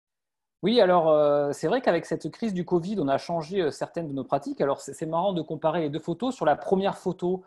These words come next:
on voit un bloc opératoire avec des difficultés de communication, euh, qu'on connaît, à laquelle on est habitué,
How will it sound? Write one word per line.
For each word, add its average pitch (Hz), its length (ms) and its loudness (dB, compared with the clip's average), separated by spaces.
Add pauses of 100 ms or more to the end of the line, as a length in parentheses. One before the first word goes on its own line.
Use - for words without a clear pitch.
(240)
on 139 100 -2
voit 151 160 6
un 151 60 4
bloc 170 260 2
opératoire 175 720 2
avec 123 200 -2
des 127 60 -12
difficultés 143 520 -12
de 139 100 -4
communication, 165 960 -6 (460)
euh, 131 480 -4
qu'on 131 160 -6
connaît, 175 440 2
à 165 60 2
laquelle 147 200 0
on 147 80 -2
est 127 160 -6
habitué, 147 540 -6